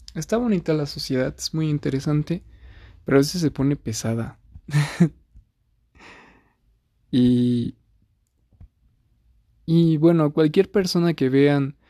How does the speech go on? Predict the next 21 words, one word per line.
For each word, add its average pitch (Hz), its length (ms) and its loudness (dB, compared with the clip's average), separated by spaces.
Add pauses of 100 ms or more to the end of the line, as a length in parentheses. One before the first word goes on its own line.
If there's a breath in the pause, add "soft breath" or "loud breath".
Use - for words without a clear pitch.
(260)
que 156 100 2
defiende 151 480 4
al, 165 220 4
al 135 160 0
más 139 260 0
débil, 131 520 0 (500)
o 131 140 -2
al 123 100 0
que 131 80 -2
tiene 143 240 0
problemas, 135 760 0
o 127 80 0
al 117 160 -4
que 117 840 -2 (840)
tal 131 200 2
vez 143 420 0 (520)
tiene 151 260 0
menos 147 380 2
privilegios 127 720 -2
que 135 100 -6
nosotros, 127 720 -6